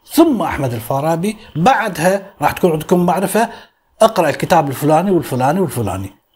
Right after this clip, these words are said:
شنو المشكلة؟ إذن حسين سعدون يبسط أفكار لهيجل وماركس وبقية الفلاسفة والعلماء. بيش مأذيك؟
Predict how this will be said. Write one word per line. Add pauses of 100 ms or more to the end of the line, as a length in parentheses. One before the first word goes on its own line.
(100)
شنو
المشكلة؟ (3750)
إذن (580)
حسين
سعدون
يبسط
أفكار
لهيجل
وماركس
وبقية
الفلاسفة
والعلماء. (480)
بيش
مأذيك؟